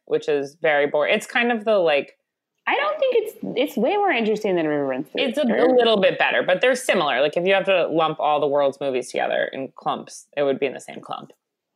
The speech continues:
Speaker 2: Well, I mean, it's, like, famously, like, the, a lesbian movie, you know, like, they're, those two were, like, in love with each other.
Speaker 1: That's
Speaker 2: But
Speaker 1: true. That
Speaker 2: it's
Speaker 1: is
Speaker 2: as
Speaker 1: true.
Speaker 2: clo-, it's as close as Hollywood can get to showing two women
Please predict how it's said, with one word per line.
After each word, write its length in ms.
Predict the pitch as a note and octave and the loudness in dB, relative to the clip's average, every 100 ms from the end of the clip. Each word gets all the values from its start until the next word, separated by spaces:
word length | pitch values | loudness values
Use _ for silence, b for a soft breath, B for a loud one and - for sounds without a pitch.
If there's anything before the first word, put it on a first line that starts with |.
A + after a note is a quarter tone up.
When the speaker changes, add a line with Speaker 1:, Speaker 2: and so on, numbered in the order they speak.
| - | -6
Speaker 2:
Well, 320 | B3 A3+ G#3+ | -2 0 0
I 80 | A3 | 0
mean, 140 | A#3 A3+ | 0 0
it's, 80 | A#3 | -2
like, 160 | G#3+ A#3 | -4 -2
famously, 400 | A3+ A3 G#3 F3 | -2 -2 -2 -2
like, 280 | D#3+ - _ _ _ _ - - | -2 -6 _ _ _ _ -20 -10
the, 220 | D3 D#3 - _ _ - | -8 -8 -12 _ _ -8
a 100 | D3 | -4
lesbian 600 | C#3+ C3+ D#3 - - - | -2 -2 -4 -8 -12 -10
movie, 280 | E3+ - - - | -10 -8 -8 -4
you 160 | C#3+ | -4
know, 80 | A2+ | -6
like, 200 | A2+ - | -10 -8
they're, 200 | D#3+ D3+ _ - | -8 -8 _ -6
those 280 | D3 C#3+ | -6 -8
two 140 | - F3 | -8 -6
were, 200 | G2+ - - D3+ | -6 -8 -10 -10
like, 180 | D#3 C#3+ | -8 -8
in 120 | C#3+ | -6
love 180 | C#3 C3+ | -8 -8
with 80 | |
each 180 | C#3+ - | -12 -8
other. 200 | D3+ D#3 D3+ | -4 -2 -2
Speaker 1:
That's 120 | C#3 | -8
Speaker 2:
But 60 | - | -4
Speaker 1:
true. 420 | D#3 C#3 C#3 - | -4 -2 -4 -2
That 120 | F3 | 2
Speaker 2:
it's 120 | E3+ F#3 | 2 2
Speaker 1:
is 80 | - | -2
Speaker 2:
as 40 | |
Speaker 1:
true. 180 | B2 A#2 | -6 -4
Speaker 2:
clo-, 120 | A3+ | -4
it's 160 | A3+ A3 | -2 -2
as 120 | G#3 | -4
close 300 | - A#3 A3 | -2 -2 0
as 120 | F#3+ | -2
Hollywood 440 | F3+ E3+ E3 D#3 C#3+ | 0 0 2 0 0
can 120 | D3+ | -2
get 220 | - - | -4 -6
to 120 | - | -10
showing 420 | - - - F2+ - _ _ - | -10 -10 -6 -6 -8 _ _ -8
two 160 | E3 | -4
women 380 | C#3+ C3+ - | -2 -4 -6